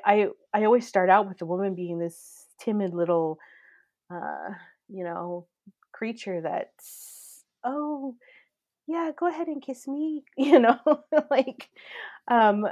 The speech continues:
I, it's hard for me. Like, I really had to force myself to make the women strong and, and, uh, sexy and,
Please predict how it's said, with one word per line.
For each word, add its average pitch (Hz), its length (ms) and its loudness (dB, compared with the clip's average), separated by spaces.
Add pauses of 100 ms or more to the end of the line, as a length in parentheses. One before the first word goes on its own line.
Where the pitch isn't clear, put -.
(140)
I, - 240 -2
it's 208 140 -8
hard 240 260 4
for 254 100 0
me. 202 200 0
Like, 180 260 0 (120)
I 196 60 2
really 202 280 2
had 202 140 2
to 185 140 -2 (600)
force 196 320 4
myself 180 360 -4
to 175 80 -10
make 165 180 -6
the 165 60 -2
women 160 280 -6
strong 151 520 -6
and, 143 240 -10 (360)
and, 151 440 -10 (580)
uh, 175 160 -4
sexy 151 640 -8
and, 165 240 -8